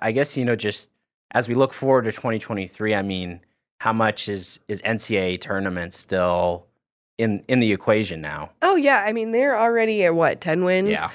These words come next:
Speaker 2: I think that they, they need to get to eighteen to be on the bubble, and then nineteen twenty, I think, will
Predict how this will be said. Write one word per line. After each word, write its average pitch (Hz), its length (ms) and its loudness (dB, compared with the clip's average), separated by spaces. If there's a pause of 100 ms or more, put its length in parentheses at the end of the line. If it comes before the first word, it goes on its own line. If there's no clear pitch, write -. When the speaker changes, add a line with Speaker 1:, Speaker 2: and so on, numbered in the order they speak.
(260)
Speaker 2:
I 190 80 2
think 220 460 0
that 190 220 -4
they, 180 480 4
they 165 120 0
need 208 520 2
to 220 160 2
get 175 540 2
to 165 460 0
eighteen 180 960 0 (600)
to 220 140 6
be 208 320 2
on 180 220 0
the 170 60 -2
bubble, 170 600 2
and 175 220 -2
then 175 140 0
nineteen 170 420 0
twenty, 170 380 0
I - 60 -2
think, - 280 -2
will 165 420 2